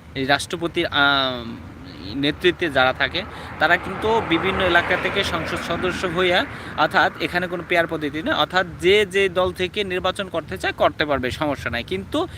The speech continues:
তারাও এই ধরনের জোটে নির্বাচন করে। অর্থাৎ এই দেশে রাষ্ট্রপতি একবারই হতে হবে। অর্থাৎ বাংলাদেশ যেই সিস্টেমটা করতেছিল যে প্রধানমন্ত্রী দুইবার হবে, হ্যাঁ, বাস একবার হয়েছে, পরবর্তী একবার হবে, সেটা ভালো একটা,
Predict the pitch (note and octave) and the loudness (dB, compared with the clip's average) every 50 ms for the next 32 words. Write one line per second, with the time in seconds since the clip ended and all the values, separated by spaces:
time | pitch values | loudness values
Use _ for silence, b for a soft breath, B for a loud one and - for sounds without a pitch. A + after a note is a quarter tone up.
0 | B B - - D#3+ E3 E3 F#3 A3 A3 - F3+ F3 G3 F#3+ D#3+ E3+ F3 F#3 G3 | B B 0 2 4 4 4 4 2 2 2 0 0 0 0 0 2 2 2 2
1 | G3 G3 F#3+ F3 D3 B2+ E3+ F#3 G3 F#3+ B3 C4+ A3+ F3+ E3+ E3 D#3 D3+ - - | 0 -2 -4 -6 -2 2 4 4 6 6 4 2 2 2 2 2 2 0 -2 -4
2 | D3+ C#3+ - A2 G#2+ G#2+ - - - - - - - - - - - - - - | -10 -8 -8 -10 -10 -12 -14 -18 -20 -20 -20 -20 -20 -20 -20 -20 -20 -20 -20 -20
3 | - - - - D#3+ - - E3+ D3 C3+ - - B B B B B - E3 F#3+ | -20 -10 -6 -6 -4 0 4 4 4 4 2 -2 B B B B B 0 2 4
4 | G#3 A3+ G#3 - - A3+ B3 C4 G#3+ E3+ D#3+ - - - G3+ F3+ F#3 F#3 F3 F3+ | 4 4 4 2 2 0 0 4 4 4 4 4 2 -6 -8 -6 -6 -6 -6 -6
5 | G#3 A3 A3 B B B B B B - F3 F3+ F#3 F3 F3 G3 F#3 F3+ D#3 C3 | -8 -8 -8 B B B B B B 2 2 2 4 4 4 6 6 6 4 0
6 | D3 - E3 D3+ C3 A2+ G2+ G#2 G2+ - - - A#2 E3 - F#3 F3+ F3+ D#3+ C3+ | -2 -2 0 0 0 -2 -4 -6 -10 -12 -8 -6 -4 -2 2 2 2 2 2 0
7 | C#3+ C#3+ D#3 F3 F#3 F3 F3 - - - D#3 D3 D3+ D#3 D#3 D#3+ E3 - - F#3 | 0 2 2 0 0 0 0 -2 -4 -6 -6 -4 -2 0 0 -2 -2 -4 -6 -6
8 | - - - G#3 G3+ G3 F#3 E3+ - D3+ C#3+ - D#3 D3 - - D#3 C#3+ F3 G#3 | -6 -4 -4 -2 0 0 0 0 0 -4 -6 -4 -6 -6 -4 -2 -2 0 0 0
9 | F#3 D#3 D#3 D#3 D3+ - D#3+ D#3+ D3+ E3 F3 F3+ F3+ F3+ F3 E3+ B3+ C4 A#3 F3+ | 0 2 0 0 0 0 -2 0 2 2 2 0 -2 -8 -8 -6 -6 -6 -4 -2
10 | F3 E3 D#3 D#3 C3+ A#2 A#2 A2+ A2 G#2+ - B B B B B B B - - | 0 2 4 4 2 2 0 -4 -6 -8 -10 B B B B B B B -2 0
11 | E4+ D4 B3 D#3+ B2 - - - - - - E3+ F3+ F3+ G#3 G3 F3+ F#3+ G3+ - | 2 4 4 4 4 2 -4 -16 -8 -2 0 0 4 4 4 4 4 2 0 0
12 | B3+ B3+ - G3+ F#3+ F#3 F3 F3 - - E3 D#3 C#3+ - D3 C#3 C3 C3 D3 - | -2 -2 0 0 2 2 0 -2 0 0 2 2 2 2 0 0 0 -2 -4 -4
13 | - C4 - C4 B3 A3 E3+ C#3+ C#3 D#3 F3 F#3 F3 D#3 - - D3 | -4 2 2 4 6 6 4 4 2 0 0 2 0 0 0 0 0